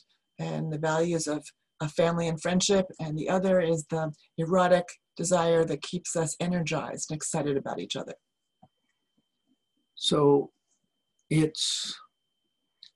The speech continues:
Speaker 2: a, a, a very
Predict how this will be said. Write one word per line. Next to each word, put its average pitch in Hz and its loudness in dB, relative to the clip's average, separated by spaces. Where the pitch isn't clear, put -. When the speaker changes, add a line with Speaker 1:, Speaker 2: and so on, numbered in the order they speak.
Speaker 2:
a, 131 0
a, 123 -2
a 120 0
very 147 4